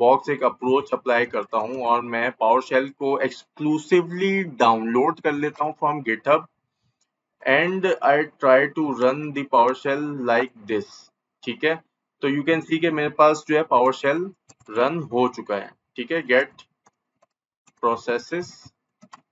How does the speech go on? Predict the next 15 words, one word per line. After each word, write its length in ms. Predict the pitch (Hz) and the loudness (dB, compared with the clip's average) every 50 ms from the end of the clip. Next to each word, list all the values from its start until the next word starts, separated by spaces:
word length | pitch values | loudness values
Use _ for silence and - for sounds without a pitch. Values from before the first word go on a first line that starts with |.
| _ _ _ _ _ _ _ - _ _ _ _ _ _ _ _ _ _ _ _ _ | _ _ _ _ _ _ _ -20 _ _ _ _ _ _ _ _ _ _ _ _ _
ठीक 180 | - 123 120 160 | -8 -6 -2 -2
है। 60 | 160 | -2
तो 120 | 156 156 147 | -2 -2 -4
ये 140 | 135 135 | -2 -2
मेरे 180 | 139 139 135 - - | -2 -4 -4 0 2
पास 420 | 151 165 165 - - - - - _ _ _ _ _ _ _ _ _ _ _ _ _ _ _ _ _ _ _ - _ - | 2 2 2 -2 -12 -20 -20 -20 _ _ _ _ _ _ _ _ _ _ _ _ _ _ _ _ _ _ _ -14 _ 4
PowerShell 520 | 123 117 123 127 123 - - 139 147 160 165 165 _ _ _ _ - 107 117 | 6 6 6 4 2 0 0 0 0 0 -4 -10 _ _ _ _ -4 0 0
रन 180 | 123 135 127 117 | 0 0 0 -2
हो 180 | 113 113 113 110 | 0 0 2 2
रहा 220 | 104 98 98 98 95 101 | 2 2 0 0 0 0
है 140 | 101 101 - _ - - | -2 -2 -4 _ -6 -6
actually, 380 | 107 107 - - 104 101 98 98 _ _ _ _ _ _ _ _ - | -6 -4 -4 -10 -10 -10 -10 -14 _ _ _ _ _ _ _ _ -8
ठीक 180 | 123 120 - 143 | -8 -6 -2 -2
है। 120 | 143 139 - _ _ _ _ _ _ _ _ _ - | -2 -2 -4 _ _ _ _ _ _ _ _ _ 0
तो 100 | 143 | 0